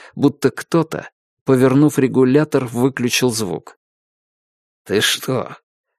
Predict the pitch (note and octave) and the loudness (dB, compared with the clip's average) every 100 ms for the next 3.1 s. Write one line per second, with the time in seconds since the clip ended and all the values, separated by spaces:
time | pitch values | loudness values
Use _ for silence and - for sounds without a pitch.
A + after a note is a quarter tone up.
0 | _ A2+ B2+ C3 A#2+ G#2 G#2 G#2 A2+ - | _ 2 4 4 4 2 0 0 -4 2
1 | D3+ E3 F#3 A2+ D#2+ - - _ - - | 2 4 2 0 -6 -18 -20 _ -6 -6
2 | - G2+ C#3 D3+ C3+ C3+ A#2 A2 G#2+ D3 | -4 0 0 2 2 0 0 -2 2 0
3 | D3 | 0